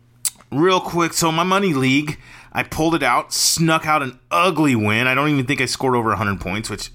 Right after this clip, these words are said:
ugh. Honestly, I just got lucky in that week that my opponent just took a dump. Um, but that's gonna put me in third place now,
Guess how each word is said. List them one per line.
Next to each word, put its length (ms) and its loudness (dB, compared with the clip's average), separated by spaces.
ugh. 420 -8
Honestly, 320 0
I 60 0
just 160 -6
got 160 -2
lucky 380 -2
in 80 -2
that 140 -2
week 220 -4
that 140 -4
my 140 -2
opponent 520 -6
just 260 -10
took 220 -4
a 100 0
dump. 540 -6
Um, 500 -2
but 120 -4
that's 140 -2
gonna 140 -2
put 120 0
me 100 0
in 100 0
third 320 -2
place 280 -2
now, 360 -2